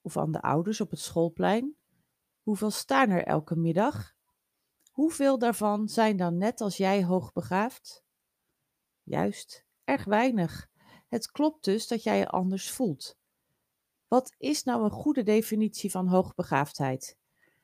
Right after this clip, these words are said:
Er zijn veel modellen, definities, maar zelf houd ik van de volgende, de Delphi-definitie. Een hoogbegaafde is een snelle en slimme denker die complexe zaken aan kan.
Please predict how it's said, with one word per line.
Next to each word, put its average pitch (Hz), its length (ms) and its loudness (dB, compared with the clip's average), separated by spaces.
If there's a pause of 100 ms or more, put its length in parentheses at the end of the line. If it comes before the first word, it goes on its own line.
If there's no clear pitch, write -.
Er - 180 -2
zijn 170 280 0
veel 208 220 2
modellen, 170 580 2
definities, 196 960 0 (360)
maar 226 200 2
zelf 285 320 2
houd 233 240 6
ik 240 120 -4
van 214 240 -2
de 190 80 -2
volgende, 156 680 2
de 190 180 -2
Delphi-definitie. 151 1300 0 (880)
Een 165 180 2
hoogbegaafde 185 920 4
is 190 180 0
een 180 140 2
snelle 247 760 0
en 196 160 0
slimme 254 480 0
denker 175 520 2 (480)
die 226 160 0
complexe 233 680 0
zaken 165 480 4
aan 151 260 0
kan. 143 340 -4